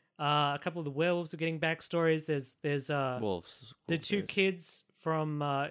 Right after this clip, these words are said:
Speaker 1: of the chief who died in the
Speaker 2: That was
Speaker 1: last
Speaker 2: more
Speaker 1: movie
Speaker 2: interesting.
Speaker 1: are turning into, uh, werewolves.
Speaker 2: Again, though, everything is more interesting than Bella, Jacob, and Edward.
Speaker 1: Yeah.
Speaker 2: Everything. The, the, the dad
Speaker 1: The
Speaker 2: seems to be
Speaker 1: Venturi,
Speaker 2: interesting.
Speaker 1: who come across as annoying teens, are more interesting.
Speaker 2: Yeah.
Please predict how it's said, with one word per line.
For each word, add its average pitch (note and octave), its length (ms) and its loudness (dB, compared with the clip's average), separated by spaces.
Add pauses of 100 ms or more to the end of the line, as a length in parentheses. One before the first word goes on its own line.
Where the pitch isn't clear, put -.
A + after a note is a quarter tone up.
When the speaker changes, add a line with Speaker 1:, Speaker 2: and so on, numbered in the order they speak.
(140)
Speaker 1:
of D#3 220 -2
the D3 180 0
chief E3 300 -4
who D#3+ 80 -4
died D3 320 0
in C#3 80 -6
the - 20 0
Speaker 2:
That C#4 120 8
was C#4+ 100 8
Speaker 1:
last A#3+ 80 4
Speaker 2:
more B3 140 10
Speaker 1:
movie - 80 6
Speaker 2:
interesting. E3 340 6
Speaker 1:
are D3+ 60 0
turning E3 280 2
into, D3+ 240 -2 (140)
uh, D#3 80 -2
werewolves. D3+ 640 4
Speaker 2:
Again, G3+ 240 6
though, F3 220 8
everything G#3 460 2
is F#3 120 4
more D#3+ 220 6
interesting D#3 400 -2
than A2 180 2
Bella, A2+ 360 6
Jacob, G2+ 360 -2
and F#2+ 140 -2
Edward. - 320 -12 (180)
Speaker 1:
Yeah. C#4 200 2 (280)
Speaker 2:
Everything. C3 400 -2
The, G3 80 6
the, A#3 240 4 (280)
the G#3 120 6 (140)
dad E3+ 340 0
Speaker 1:
The - 60 -12
Speaker 2:
seems - 260 4
to A3+ 180 6
be F3 180 4
Speaker 1:
Venturi, A#3 320 4
Speaker 2:
interesting. G2 380 -2 (120)
Speaker 1:
who F#3 140 2
come G3+ 200 0
across G3+ 380 0
as E3+ 120 -2
annoying D3+ 520 0
teens, C3 760 -4 (680)
are D#3 160 4
more F3 260 6
interesting. C#3+ 500 -4
Speaker 2:
Yeah. G2 220 0